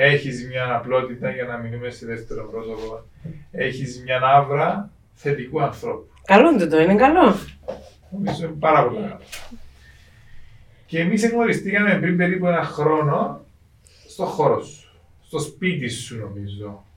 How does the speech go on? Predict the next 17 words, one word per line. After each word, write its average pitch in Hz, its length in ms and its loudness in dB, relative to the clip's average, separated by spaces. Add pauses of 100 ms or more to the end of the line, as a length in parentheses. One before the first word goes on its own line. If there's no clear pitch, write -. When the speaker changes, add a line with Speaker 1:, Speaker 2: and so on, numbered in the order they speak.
(160)
Speaker 1:
στο 123 640 -6
Gardens 156 400 -2
of 156 180 -6
the 123 60 -4
Future. - 520 -14 (360)
Speaker 2:
Σπίτι - 320 -2
Speaker 1:
Στους 220 140 6
Speaker 2:
για 220 140 10
πολλούς. 180 500 4
Speaker 1:
κήπους - 460 -10 (280)
του - 100 -6
μέλλοντος. 135 840 -2 (2250)
Στην 170 220 -6
Παγιά 170 300 4
Λευκοσία. 131 680 -6 (1600)
Τι 294 80 -8 (160)
είναι 110 480 -4